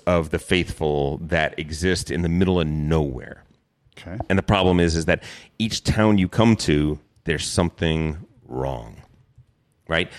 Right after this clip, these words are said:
Speaker 1: You have to figure out what the problem is. You have to exercise the demonic. The idea is, is that whenever you're not faithful, the, the, you let the demonic creep in, and in some way bad things are gonna start happening, right?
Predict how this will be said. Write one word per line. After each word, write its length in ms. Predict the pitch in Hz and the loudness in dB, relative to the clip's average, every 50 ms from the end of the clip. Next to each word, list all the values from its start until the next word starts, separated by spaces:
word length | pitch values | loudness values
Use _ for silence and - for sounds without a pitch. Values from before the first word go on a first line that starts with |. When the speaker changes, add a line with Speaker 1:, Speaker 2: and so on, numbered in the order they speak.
| - - - - | -20 -20 -6 0
Speaker 1:
You 100 | - 92 | 0 2
have 60 | 87 | 2
to 80 | - 82 | 0 -6
figure 340 | - - - 120 110 113 | -6 0 0 2 4 6
out 140 | 110 104 87 | 4 4 4
what 80 | - - | 2 -2
the 80 | - | -4
problem 420 | - - - 98 98 98 104 104 101 | -2 0 2 2 2 2 2 2 4
is. 260 | 101 101 110 110 101 | 4 2 2 0 0
You 100 | 87 87 | 0 0
have 100 | 85 - | 0 0
to 160 | - - - | -4 -6 -6
exercise 680 | 101 - - 120 110 98 110 98 90 95 95 95 90 | -8 -6 -4 -4 -2 0 2 4 6 6 4 4 2
the 220 | 85 - 92 90 82 | 2 2 2 2 2
demonic. 500 | 76 90 85 85 87 90 90 87 85 - | 2 0 2 2 4 4 4 2 2 2
The 120 | 98 98 | 4 4
idea 300 | 92 85 85 98 98 98 | 4 4 4 6 6 6
is, 140 | 90 87 82 | 6 6 4
is 160 | 87 85 82 | 2 2 2
that 220 | 80 82 78 71 - - - - - | 2 2 0 0 -2 -6 -16 -12 -4
whenever 240 | - 92 92 104 104 | 0 2 4 6 6
you're 160 | 107 101 104 | 6 8 8
not 260 | 101 98 92 87 - - | 8 6 4 2 -2 -10
faithful, 920 | - - - 104 101 104 - - - 95 90 90 90 87 87 87 87 90 | -12 -4 0 0 0 0 -2 0 2 4 4 6 6 4 4 4 2 2
the, 160 | 87 87 90 80 | 2 2 0 2
the, 400 | 76 98 95 - 92 95 82 - | 2 0 0 0 0 -4 -4 -2
you 160 | - 92 95 | -2 0 0
let 180 | 92 98 92 - | 2 0 0 -2
the 60 | 98 | -2
demonic 540 | 90 82 85 85 85 82 82 78 - - - | -4 -2 -2 -2 -2 -4 -4 -6 -8 -10 -12
creep 260 | - - 85 71 - | -10 -10 -8 -6 -4
in, 220 | 71 67 64 65 | -4 -4 -2 -2
and 160 | 67 67 69 71 | -2 -2 -2 -2
in 40 | |
some 220 | 76 - 98 87 80 | -2 0 2 2 2
way 140 | 80 73 71 | 2 0 -2
bad 280 | - 78 73 73 69 | -4 -4 -6 -6 -8
things 240 | - 80 71 71 73 | -10 -8 -8 -8 -8
are 60 | 71 | -8
gonna 300 | 65 73 71 65 65 67 | -8 -6 -6 -4 -4 -6
start 260 | 67 - - 76 - | -6 -4 -4 -4 -4
happening, 420 | - - 71 69 - 67 64 - - - | -4 -6 -6 -6 -6 -8 -12 -10 -6 -4
right? 180 | 76 87 - | -2 -2 -2